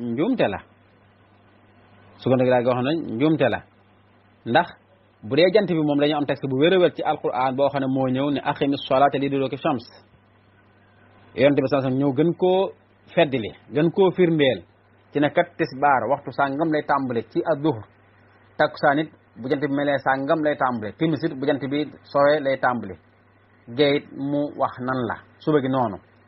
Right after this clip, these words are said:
Kon loolu moom am nañ texte bu wér a wér yu ca ñëw, moo tax wuute amu ca. Te ku ne xam ne dëkk yi moom tolloowuñ waxtu jant bi fenk, tolloowuñ waxtu jant bi nekk ci diggu njolloor, tolloowuñ waxtu, waxtu jant yi sox.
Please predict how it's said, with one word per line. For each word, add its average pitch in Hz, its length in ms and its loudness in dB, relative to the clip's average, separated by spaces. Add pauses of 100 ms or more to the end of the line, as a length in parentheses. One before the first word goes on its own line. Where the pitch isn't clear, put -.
(1000)
Kon 139 140 2
loolu 147 260 4
moom 151 180 0
am 165 100 -2
nañ 165 100 -2
texte 151 240 -6
bu 139 100 -6
wér 156 160 0
a 202 40 -2
wér 202 140 -2
yu 165 80 -2
ca 156 120 -2
ñëw, 131 160 -2
moo 139 200 0
tax 127 140 -4
wuute 147 300 -4
amu 127 160 -4
ca. 95 100 -10 (1400)
Te - 80 -4
ku 165 100 2
ne 165 80 6
xam 170 140 -2
ne 151 160 -2
dëkk 143 180 -4
yi 135 120 -2
moom 143 200 -2
tolloowuñ 156 500 0
waxtu 143 280 -4
jant 131 180 -6
bi 127 160 -6
fenk, 170 240 0 (1120)
tolloowuñ 165 300 4
waxtu 151 220 0
jant 147 180 -2
bi 139 60 -4
nekk 147 200 -2
ci 160 80 -6
diggu 156 160 -4
njolloor, 147 460 2 (500)
tolloowuñ 151 300 2
waxtu, 143 280 -2 (280)
waxtu 135 240 -4
jant 117 160 -6
yi 123 160 -4
sox. 123 200 -2